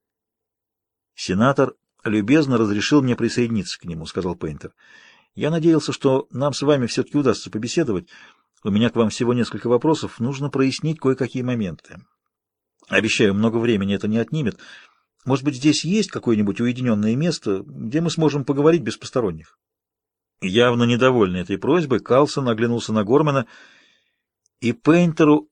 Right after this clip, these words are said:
на мгновение показалось, что он заметил мелькнувшее на лице у президента Виатуса чувство вины.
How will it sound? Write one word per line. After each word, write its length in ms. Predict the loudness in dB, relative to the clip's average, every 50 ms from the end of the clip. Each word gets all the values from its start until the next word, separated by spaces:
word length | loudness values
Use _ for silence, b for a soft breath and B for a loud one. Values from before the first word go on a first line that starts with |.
| _
на 160 | -2 -2 0 0
мгновение 480 | 0 0 2 2 2 2 2 0 -2
показалось, 500 | -2 -2 0 0 0 2 0 0 0 0
что 240 | -2 -2 0 0 0
он 120 | 0 0
заметил 540 | 0 0 0 0 0 0 -2 0 0 0 0
мелькнувшее 600 | 2 0 -2 -4 -2 -2 -2 -2 0 0 0 0
на 40 | 0
лице 280 | 0 -2 -2 0 0 0
у 100 | 0 0
президента 540 | -2 -4 -6 -4 -2 -2 -2 -2 -2 -2
Виатуса 480 | -2 0 0 0 -2 -2 -6 -8 -8 -10
чувство 320 | -10 -10 -10 -8 -6 -6
вины. 400 | -6 -4 -4 -4 -4 -4 -6 -8